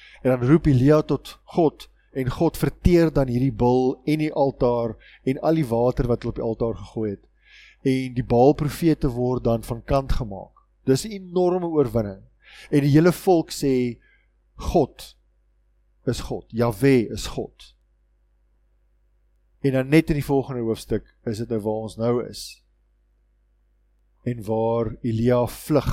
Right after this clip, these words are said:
vir sy lewe. Nou, daar is 'n uitdrukking in Afrikaans wat sê, "Die rus is elders."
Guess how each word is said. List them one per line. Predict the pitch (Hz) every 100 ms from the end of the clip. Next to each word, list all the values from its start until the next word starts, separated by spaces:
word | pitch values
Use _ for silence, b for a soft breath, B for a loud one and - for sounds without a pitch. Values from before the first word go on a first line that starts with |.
| - - -
vir |
sy | - 117
lewe. | 104 104 98 87 - _ _ _ _ _ _ _ _ _ _ _ _ _ _ _ - B B B B B
Nou, | 139 117 - -
daar | 135
is | 147
'n | 175
uitdrukking | 208 196 196 185
in |
Afrikaans | 180 160 156 175 135 117 - - b b b
wat | 123 -
sê, | - 156 151 143 117
"Die | 131
rus | 113 139 151
is | 170 - -
elders." | 139 139 110 101 - -